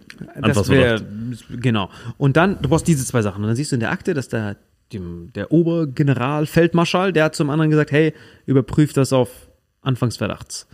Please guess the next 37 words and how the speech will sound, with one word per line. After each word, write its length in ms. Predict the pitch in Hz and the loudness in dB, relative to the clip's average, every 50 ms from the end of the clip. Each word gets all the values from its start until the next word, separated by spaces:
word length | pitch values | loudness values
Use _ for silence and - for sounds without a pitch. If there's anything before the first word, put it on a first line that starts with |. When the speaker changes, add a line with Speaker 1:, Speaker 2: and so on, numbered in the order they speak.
| - - - _ _ | -20 -20 -20 _ _
Speaker 1:
Und 160 | - 123 110 | -6 -2 0
der 80 | 131 123 | 2 0
hat 200 | - - - - | 0 -2 -6 -2
komplett 240 | - 127 117 - - | -2 0 0 0 -2
drauf 120 | 110 - | -6 -6
geschissen, 300 | - - - 127 - 120 | -4 -2 -2 -2 0 -2
auf 60 | 110 | -4
diesen 140 | - 107 - | -4 -6 -6
Anfangsverdacht. 520 | - 101 92 - 85 80 80 - - - - | -6 -6 -4 -4 -4 -2 -4 -6 -6 -8 -6
Speaker 2:
Mhm. 40 | - | -2
Speaker 1:
Der 100 | 127 123 | 0 0
hat 80 | 131 - | 2 2
gesagt, 400 | 147 135 135 131 - - - - | 4 4 4 2 0 -4 -10 -14
„Ich 140 | - 131 - | -10 -4 0
scheiß 180 | - 147 143 131 | 2 2 2 2
auf 60 | 120 | 0
Anfangsverdacht.“ 600 | 82 107 107 117 110 - - 104 117 170 - - _ _ - - - - _ _ _ _ | -4 -6 -6 -8 -8 -6 -4 -4 -4 -4 -6 -10 _ _ -20 -20 -20 -20 _ _ _ _
Und 80 | - 120 | 0 2
dann 140 | 131 143 135 | 4 4 4
sieht 100 | 143 139 | 4 2
man 100 | 160 143 | 2 4
genau, 300 | 135 135 147 143 123 - - - - - _ - | 4 4 4 2 0 -2 -6 -14 -20 -20 _ -8
wir 120 | 110 113 | -6 -2
sehen 220 | 107 143 190 226 185 | 0 2 2 2 2
hier, 260 | 123 147 180 277 339 | 2 4 4 2 2
dass 200 | - - - 165 | 0 -2 -4 -2
er 60 | - | 2
in 100 | 151 143 | 2 4
Mainz 340 | 139 165 190 214 202 - - | 4 4 4 2 2 0 -4
ist, 220 | - 90 - - - | -8 -10 -10 -12 -10
bei 60 | 92 | -10
einer 180 | 101 110 110 | -8 -8 -6
Show. 320 | 127 - - 165 123 95 - | -2 0 0 0 0 0 -4
Das 140 | - 127 123 | -6 -10 -10
ist 100 | 127 120 | -10 -10
in 60 | 127 | -8
unserem 400 | - 156 170 147 147 151 151 147 | -4 -4 -4 -2 -2 -2 -4 -4